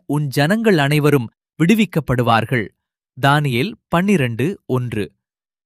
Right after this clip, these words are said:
இந்த இக்கட்டு காலம் வரும்போது ஒவ்வொருவருடைய வழக்கும் ஏற்கனவே தீர்மானிக்கப்பட்டிருக்கும். அதற்கு பின்பு கிருபையின் காலம் என்பது இல்லை. பாவத்தை எண்ணி வருந்தாதவர்களுக்கு அங்கு இனி ஒருபோதும் இரக்கம்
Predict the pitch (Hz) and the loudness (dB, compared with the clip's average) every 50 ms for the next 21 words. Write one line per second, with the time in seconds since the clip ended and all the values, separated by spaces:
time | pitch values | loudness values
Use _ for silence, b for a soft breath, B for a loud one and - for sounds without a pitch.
0 | _ _ _ _ - 185 190 185 180 180 185 - - 294 285 - 277 - - 233 | _ _ _ _ -2 0 2 4 4 2 2 0 -2 -2 0 0 -2 0 2 4
1 | 226 220 220 202 175 170 175 196 190 180 196 190 160 147 123 127 196 233 - _ | 4 4 4 4 2 2 2 2 2 2 2 2 2 2 0 0 -2 -4 -8 _
2 | _ _ _ _ 156 170 226 240 302 311 294 277 269 269 262 247 220 226 202 160 | _ _ _ _ 2 2 4 4 4 2 4 4 2 2 2 2 2 2 2 4
3 | 139 151 180 220 220 - - 180 165 175 185 - _ 139 156 180 220 247 - - | 4 4 4 4 2 0 -2 -4 -4 -4 -6 -8 _ 2 4 6 6 4 2 0
4 | 220 196 175 156 151 147 147 - _ - 190 214 233 202 202 180 160 151 131 - | -2 0 0 2 0 0 0 -2 _ 0 0 2 2 2 2 2 2 0 -2 -4
5 | 127 - 127 110 - 127 120 120 - - 135 110 - _ _ _ _ _ _ _ | -4 -4 -4 -2 -2 -2 -2 -2 -4 -6 -8 -8 -10 _ _ _ _ _ _ _
6 | _ _ _ - 156 156 165 156 - - 135 - 185 185 214 214 156 131 127 185 | _ _ _ 0 2 4 2 2 0 -4 -4 -2 0 0 0 0 0 0 0 0
7 | 240 - _ _ _ _ - - 233 262 277 233 254 233 226 208 190 - 170 165 | -2 -6 _ _ _ _ 0 2 4 4 4 4 2 2 0 -4 -4 0 2 4
8 | 165 165 151 139 139 123 120 127 117 120 117 120 123 127 123 107 - - _ _ | 4 4 2 0 -2 -4 -4 -4 -4 -2 -2 -2 0 0 0 -2 -2 -6 _ _
9 | _ _ _ _ _ _ _ - 196 233 269 269 277 277 _ - 247 214 190 196 | _ _ _ _ _ _ _ 4 4 4 4 4 2 0 _ 0 2 4 4 4
10 | 202 208 214 214 165 165 170 196 220 226 226 214 208 185 196 175 180 180 175 175 | 4 2 0 0 2 4 4 2 4 4 4 4 4 2 2 0 0 0 2 0
11 | 170 156 - - 165 127 151 220 - _ _ _ _ _ - 196 226 233 233 233 | 0 0 0 0 0 0 0 -2 -4 _ _ _ _ _ 2 2 4 4 4 4
12 | 202 208 208 208 202 196 - - - 147 175 220 262 247 262 247 233 208 214 196 | 4 4 4 4 2 2 0 0 2 2 4 4 4 4 4 4 4 4 2 -2
13 | 180 - 143 143 165 208 247 - - - 190 | -4 -2 -2 0 0 2 0 0 -2 -4 -4